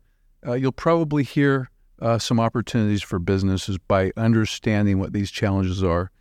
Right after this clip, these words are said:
Uh, if you're in the investment community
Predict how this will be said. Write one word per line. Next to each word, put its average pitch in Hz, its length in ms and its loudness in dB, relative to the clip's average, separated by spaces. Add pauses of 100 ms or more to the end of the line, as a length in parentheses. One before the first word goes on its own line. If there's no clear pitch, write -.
(520)
Uh, 113 180 -4
if 139 160 -2
you're 170 80 6
in 156 120 2
the 139 80 4
investment 135 640 0
community 95 680 -2